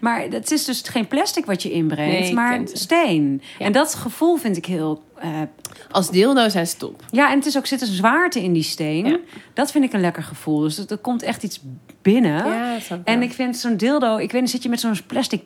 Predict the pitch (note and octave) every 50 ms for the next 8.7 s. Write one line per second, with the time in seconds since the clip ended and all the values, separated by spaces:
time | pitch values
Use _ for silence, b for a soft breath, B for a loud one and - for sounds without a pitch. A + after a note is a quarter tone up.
0 | _ - C#4 C#4+ C4 B3+ B3 B3+ B3 A3 F#3+ F#3+ G3+ A#3 C#4 D#4+ C#4+ - D4+ D4+
1 | C4+ B3 A#3 G#3+ G#3+ A#3 C#4 D#4 C4 - - D4 D#4 D4 C#4 D4+ E4 - A#3+ D#4
2 | C4+ C4 B3 - - - - G#3+ F#3+ E3 D3 - A#3 A#3+ B3 C4 C#4 C#4 B3 C4
3 | B3+ B3 G#3+ G3 G#3 G3+ A3 G#3+ A3 G#3 G3 G3+ G3 F#3+ - G3+ G3 G3 F#3+ F3
4 | - - _ - F#3+ G3 G3 F#3+ F3+ F#3 F#3 F#3+ G3 G3 G3 G3+ G3+ - _ _
5 | _ _ - - - G3+ G3 G3 G3 F#3+ F#3 F#3+ A3 D4+ G4+ G#4 - - - -
6 | B3 B3+ C#4 D4 G4+ A#4+ - - F3 F3+ G3+ A3+ C4+ D#4+ - - G#3 G3+ G3 F#3+
7 | F3+ - E3+ E3 F3+ F#3 F#3+ F#3+ F#3 E3+ E3+ E3 E3+ - F3 E3+ E3 F3+ F#3+ -
8 | - - C3 D#3+ D3+ - - - E3 - - - - -